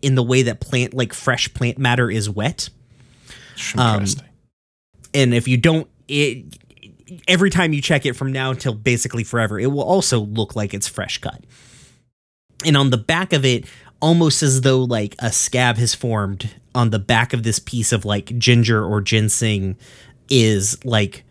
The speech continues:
Speaker 1: like a scab of pine bark.
Speaker 2: Uh,
Speaker 1: This is a little sample.
Speaker 2: Thank you.
Speaker 1: Yeah. I know it seems a little weird, but, uh,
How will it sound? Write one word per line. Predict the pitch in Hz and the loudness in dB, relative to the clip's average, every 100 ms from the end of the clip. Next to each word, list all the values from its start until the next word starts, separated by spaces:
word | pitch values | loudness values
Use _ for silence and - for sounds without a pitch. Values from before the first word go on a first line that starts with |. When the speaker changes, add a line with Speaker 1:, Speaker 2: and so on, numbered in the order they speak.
| _ _ _ - - | _ _ _ -20 -2
Speaker 1:
like | 135 117 | 0 2
a | |
scab | 110 - - 143 123 110 | 0 0 0 2 2 0
of | 104 - | -4 -6
pine | - 98 95 | -8 -8 -10
bark. | - - - - _ _ _ _ _ _ _ _ _ _ _ _ _ _ _ _ _ _ - - - - - - - _ _ _ _ _ | -14 -18 -20 -20 _ _ _ _ _ _ _ _ _ _ _ _ _ _ _ _ _ _ -10 -10 -12 -20 -20 -20 -20 _ _ _ _ _
Speaker 2:
Uh, | 95 92 90 87 - _ _ _ _ _ - - _ _ | 0 2 0 -2 -10 _ _ _ _ _ -20 -20 _ _
Speaker 1:
This | 139 131 240 - | -2 0 0 0
is | - | -2
a | |
little | 190 175 160 | 0 0 0
sample. | - - 113 | 0 2 2
Speaker 2:
Thank | 135 - | 2 -2
you. | 87 85 | -4 0
Speaker 1:
Yeah. | 131 117 - _ _ _ _ _ - | 2 0 -8 _ _ _ _ _ -4
I | |
know | 117 120 131 | 0 2 2
it | - | 2
seems | - 151 | 0 0
a | 135 | 0
little | 127 131 139 147 143 151 - - - _ | 2 4 2 0 -4 -8 -12 -18 -20 _
weird, | 139 117 104 98 - - - _ 127 | -6 -4 -4 -4 -10 -20 -20 _ -4
but, | 107 - _ _ _ _ _ _ | -2 -2 _ _ _ _ _ _
uh, | - 107 110 | -8 -8 -8